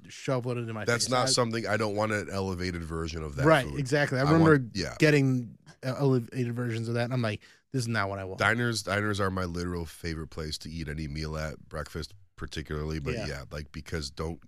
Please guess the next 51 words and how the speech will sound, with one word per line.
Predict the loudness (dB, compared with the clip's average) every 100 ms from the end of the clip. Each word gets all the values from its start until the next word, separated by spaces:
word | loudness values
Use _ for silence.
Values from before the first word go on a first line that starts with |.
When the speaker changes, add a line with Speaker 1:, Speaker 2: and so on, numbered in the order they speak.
| _ -10
Speaker 2:
don't | -10 -10
come | -8 -6
at | -6 -8
me | -8
with | -6 -2
Speaker 1:
What's | -2 0
your | 0
thing | 0 -2 -2
that |
you | -2
get | -4 -4
at | -4
a | -8
diner | -8 -8 -8 -10 -10 -14 -14 -12
that, | -4 -2 -2 -8 -12
uh, | -8 -2 0 0
people | -2 0
look | -2 -2
at | -8
you | -6
like, | -8 -12 -14
"Why | -14
would | -12 -12 -12
you, | -12 -12 -18 -20 -20 _ _
what?" | -20 -18 -18 _
Speaker 2:
No, | -2 2 4
I | 4
mean, | 4 4
I'm | 2
real | 2 4 4
s-, | 0 -6 -4
I'm | 0
Speaker 1:
You're | 4
Speaker 2:
real | 4
Speaker 1:
just | 6
Speaker 2:
nuts | 4 4
Speaker 1:
still | 0
Speaker 2:
and |
bolts, | 0 -2 0
like | 0
Speaker 1:
nuts | 0
and | 2
bolts. | 2 2
Speaker 2:
Western | 0 0
omelet | 0 2 0
with | 0 -2
cheese, | -4 -2 0 -2 -2
rye | -2 -2 -2
toast, | -4 -4 -4 -6
and, | -6 -6 -8
and | -6 -6 -8 -10